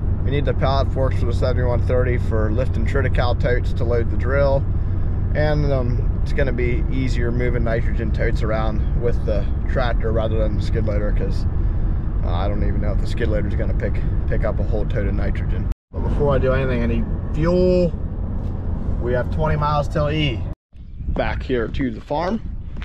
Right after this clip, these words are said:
Uh, I'm gonna take some hay to the steers and do some little other stuff here for lunch. Plan on turning this little concrete area into my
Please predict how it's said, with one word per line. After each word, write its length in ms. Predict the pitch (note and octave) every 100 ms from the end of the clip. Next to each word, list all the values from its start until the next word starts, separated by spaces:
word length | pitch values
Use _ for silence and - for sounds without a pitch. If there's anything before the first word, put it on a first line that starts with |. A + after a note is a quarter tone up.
| - - -
Uh, 180 | G#2+ G#2+
I'm 200 | G#2 G#2
gonna 240 | A#2 A2 G#2+
take 220 | - C#3
some 100 | -
hay 220 | A#2+ B2+ B2+
to 80 |
the 40 | -
steers 460 | - C#3+ C3+ B2+
and 80 | A#2+
do 120 | A#2+
some 200 | B2+ A2+
little 180 | A#2 A#2
other 200 | A2+ A2
stuff 280 | - A2 -
here 260 | A#2+ A2+ G#2 - - - - - -
for 160 | - E3
lunch. 320 | C3+ B2+ - - - _ _ - - - -
Plan 240 | - D3+ C#3+
on 160 | C3+
turning 220 | C3 C#3
this 180 | C3 B2+
little 240 | C3+ A#2+ G2 - - - - - - -
concrete 460 | C#3 C3+ C3 B2+ B2
area 400 | A#2+ A#2+ A#2+ -
into 300 | B2 A#2 A#2+
my 420 | A2+ A2 G#2+